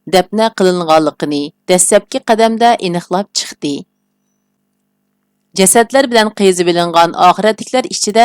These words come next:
nihoyatda nafis to'qilgan chig' sivatlar bo'lib, ularning ichiga ziroat dollari silingan. Ammo bu dollar chirib unga aylanib ketgan.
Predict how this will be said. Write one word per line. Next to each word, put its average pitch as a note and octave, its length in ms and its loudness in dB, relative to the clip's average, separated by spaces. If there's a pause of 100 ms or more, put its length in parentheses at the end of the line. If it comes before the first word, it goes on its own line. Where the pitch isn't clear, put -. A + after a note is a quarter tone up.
(120)
nihoyatda G3+ 480 -2
nafis A3 440 0
to'qilgan F3 600 0
chig' A3+ 320 -4
sivatlar D#3+ 560 0
bo'lib, A3 260 -2 (320)
ularning G3 540 4
ichiga G#3+ 380 -2
ziroat F3 580 2
dollari E3 460 2
silingan. C#3+ 640 -2 (360)
Ammo F3 380 2 (340)
bu G#3+ 160 0
dollar G#3+ 480 4
chirib A#3+ 340 -4
unga F#3 460 -4
aylanib E3+ 400 -2
ketgan. C3+ 500 -4